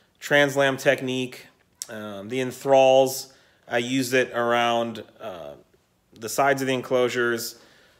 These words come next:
um, with this kind of interlocking pattern. I really like this interlocking pattern because it, uh, generates a really strong joint. Uh, there's,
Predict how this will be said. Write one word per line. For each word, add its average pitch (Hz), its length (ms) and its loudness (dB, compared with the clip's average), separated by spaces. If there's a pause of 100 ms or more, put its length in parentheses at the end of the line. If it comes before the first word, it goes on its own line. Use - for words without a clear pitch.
um, 98 560 -10 (520)
with 117 240 -6
this 113 200 -6
kind 120 200 -2
of 92 100 -8
interlocking 117 720 -2
pattern. 98 640 -6 (340)
I - 60 -8
really 170 240 2
like 180 160 6
this 135 160 -2
interlocking 123 540 -2
pattern 107 520 -2
because 110 580 -4 (440)
it, 113 500 -4
uh, - 260 -16
generates 151 600 -2
a 123 160 -4
really 131 260 2
strong 123 640 -2
joint. 117 540 -4 (440)
Uh, 78 340 -14
there's, 117 320 -6